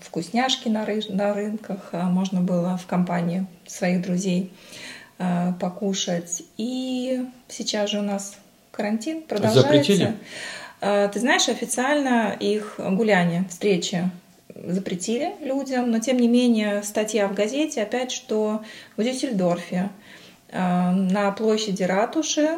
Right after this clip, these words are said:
Speaker 1: поставили большую красивую елку, ее зажигают уже в четыре часа вечера, и даже можно попить в некоторых, э, доме, когда ставят такие красивые,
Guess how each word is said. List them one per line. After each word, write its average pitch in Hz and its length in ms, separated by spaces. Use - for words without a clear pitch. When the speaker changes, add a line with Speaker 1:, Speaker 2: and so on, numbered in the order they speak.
Speaker 1:
поставили 220 480
большую 196 500
красивую 196 480
елку, 262 340
ее 190 180
зажигают 202 540
уже 233 160
в 220 40
четыре 226 260
часа 202 280
вечера, 196 600
и 226 240
даже 220 260
можно 208 320
попить 233 360
в - 40
некоторых, 190 600
э, - 60
доме, 190 520
когда 220 360
ставят 196 280
такие 175 240
красивые, 185 560